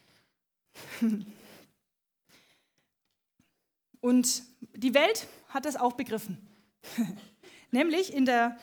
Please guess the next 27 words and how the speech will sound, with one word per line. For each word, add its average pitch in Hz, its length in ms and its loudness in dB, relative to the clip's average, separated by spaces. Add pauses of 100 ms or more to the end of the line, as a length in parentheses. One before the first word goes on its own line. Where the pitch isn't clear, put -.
(260)
das - 140 -14
haben 233 540 -4
in 247 240 4
der, 214 400 0
bei 214 120 -2
den 208 120 0
Sportlern 320 440 2
ist 262 100 -2
es 262 120 -8
so, 302 240 -4 (1040)
bei 247 160 6
großen 262 360 2
Wettkämpfen, 339 640 -2 (880)
vorher 311 360 6
werden 262 180 4
die 240 260 0 (200)
einzeln 269 440 2
oder 226 160 0
in 208 120 -2
Gruppen 247 280 -4
zum 226 260 -2
Thera-, 208 360 -8 (160)
zu 220 160 -8
ihrem 214 300 -4 (500)
Psychologen 247 560 4
gerufen, 320 560 2
mitgenommen. 311 580 4